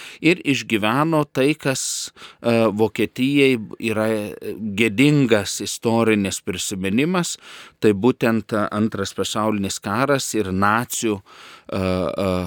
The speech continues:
nacių ir Hitlerio, o, o, Vokietijos, e, visas tas režimas. Tai jis matė nacizmo iškilimą, tai yra vienas iš totalitarinių režimų, ir jis matė, kad tas režimas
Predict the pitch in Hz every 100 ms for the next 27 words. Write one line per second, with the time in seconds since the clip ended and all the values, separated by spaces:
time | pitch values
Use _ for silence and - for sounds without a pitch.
0 | 87 - 95 98 104 - - 104 90 113
1 | 113 113 104 98 95 95 - 95 95 101
2 | 78 95 - 92 - 110 104 95 - -
3 | - - _ - 90 85 65 78 101 -
4 | 98 - 104 - 98 98 123 113 - -
5 | - - - _ 120 123 120 - - _
6 | 104 120 139 170 156 - _ - 117 117
7 | - 160 160 139 127 107 92 - _ _
8 | _ - 131 - - 110 131 208 107 76
9 | 95 - - - _ - 110 110 101 92
10 | 107 123 117 107 - 110 - - 107 -
11 | 98 98 92 104 120 120 107 98 90 90
12 | 87 135 180 233 - - - - 123 135
13 | - 135 139 175 147 135 - 143 135 139
14 | 123 113 - 160 135